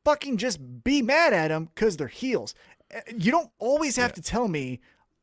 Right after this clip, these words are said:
Speaker 1: how great they
Speaker 2: Well,
Speaker 1: were
Speaker 2: that's
Speaker 1: to get
Speaker 2: endearing.
Speaker 1: backstage.
Speaker 2: Then I know they're just troubled souls, and I'm not gonna hate them as much. If they're
Speaker 1: Yeah.
Speaker 2: dirty, rotten fucks who were, like, you know, used you,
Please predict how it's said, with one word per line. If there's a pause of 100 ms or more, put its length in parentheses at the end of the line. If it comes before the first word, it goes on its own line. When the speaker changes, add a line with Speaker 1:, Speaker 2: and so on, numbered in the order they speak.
(120)
Speaker 1:
how
great
they
Speaker 2:
Well,
Speaker 1:
were
Speaker 2:
that's
Speaker 1:
to
get
Speaker 2:
endearing.
Speaker 1:
backstage.
Speaker 2:
Then
I
know
they're
just
troubled
souls,
and
I'm
not
gonna
hate
them
as
much.
If
they're
Speaker 1:
Yeah.
Speaker 2:
dirty,
rotten
fucks
who
were,
like, (920)
you
know,
used
you,